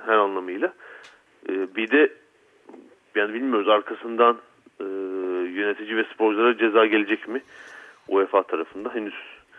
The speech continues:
o konuda bir şey yok. E, bunun üzerine tabii, e, Avrupa Kupalarında yeni sezon, e, takımların bir kısmı için başladı, bir kısmı için de başlamak üzere. E, e, Fenerbahçe ve uefa,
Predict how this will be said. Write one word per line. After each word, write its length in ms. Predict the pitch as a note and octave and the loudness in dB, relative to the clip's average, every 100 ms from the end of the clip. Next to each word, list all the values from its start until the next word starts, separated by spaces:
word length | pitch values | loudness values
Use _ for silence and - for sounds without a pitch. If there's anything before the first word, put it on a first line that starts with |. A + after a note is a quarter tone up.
| - - - _ _ | -20 -20 -20 _ _
o 100 | - | -6
konuda 340 | A2 G2+ F#2+ | -4 -2 -2
bir 60 | - | 0
şey 140 | - | 2
yok. 220 | F3+ F#3 - | 2 2 -6
E, 40 | G#2+ | -6
bunun 500 | A#2+ B2 B2 C3 B2+ | -4 -4 -2 -2 2
üzerine 240 | C#3 C#3 | 4 4
tabii, 360 | D3 C3+ D3 - _ _ | 4 4 4 2 _ _
e, 180 | - - | -10 -2
Avrupa 280 | - A#2 A#2 | 4 6 4
Kupalarında 600 | - - A#2+ A#2 A#2 A2+ | -6 -2 2 2 2 0
yeni 220 | A2 A2 | 0 -2
sezon, 340 | A2+ A2+ A2+ G#2 - _ _ - _ _ _ - - | -2 0 0 -2 -8 _ _ -20 _ _ _ -16 -8
e, 220 | E2+ D#2+ - _ _ - | -6 -6 -10 _ _ -10
takımların 420 | A2+ A#2+ A#2+ A#2 | -8 0 0 0
bir 80 | A#2+ | -4
kısmı 280 | - - B2+ | -8 -4 -2
için 240 | A#2+ B2+ | -2 0
başladı, 460 | A2+ G#2+ - C#3+ D3 | 2 2 2 2 0
bir 60 | A#2 | -6
kısmı 240 | - B2 | -10 -12
için 160 | - B2+ | -2 0
de 100 | G#2+ | 2
başlamak 460 | G#2+ - B2 A#2+ | 2 2 0 0
üzere. 300 | F#2+ B2+ F#3 - - - - - _ _ - - | -2 0 -2 -6 -18 -18 -18 -20 _ _ -12 -4
E, 60 | |
e, 380 | F#2 - - G#1+ G1+ G1+ G1+ G1+ G1+ - - - | -2 -2 -6 -10 -8 -8 -8 -8 -10 -14 -20 -4
Fenerbahçe 680 | A#2 A#2 B2+ B2 A#2+ - B2+ | 2 6 6 6 4 2 6
ve 80 | A#2+ | 8
uefa, 580 | A#2 A2+ - A#2 A2+ | 8 6 6 4 4